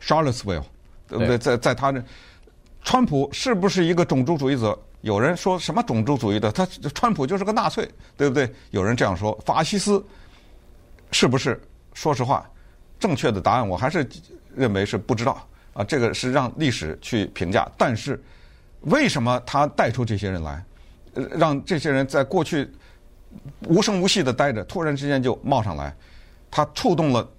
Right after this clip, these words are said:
Speaker 1: 哪一根他们的神经？这个大家思考。但是 Chris Christie 呢，刚才讲过他的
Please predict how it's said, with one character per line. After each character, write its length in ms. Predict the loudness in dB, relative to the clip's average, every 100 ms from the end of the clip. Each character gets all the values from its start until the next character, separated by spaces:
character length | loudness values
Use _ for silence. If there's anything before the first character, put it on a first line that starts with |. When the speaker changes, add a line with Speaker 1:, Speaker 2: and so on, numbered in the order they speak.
| -10
Speaker 1:
哪 240 | -2 2 2
一 80 |
根 180 | 2 -2 -2
他 160 | -4
们 120 | -2 0
的 100 | -2
神 200 | -2 -2
经？ 160 | -4 -2
这 140 | -2
个 140 | 0 0
大 180 | 0 0
家 140 | -2
思 160 | -2 -2
考。 160 | -2
但 160 | 0 -2
是 180 | -2 -4
Chris 220 | -2 -2
Christie 480 | 0 0 0 0 2
呢， 180 | 0 -4 -16 -20 -20 -20 -20 -20 -2
刚 140 | 0
才 140 | 2 2
讲 180 | 0 -2
过 180 | -6 -4
他 160 | -2
的 260 | 0 0 -2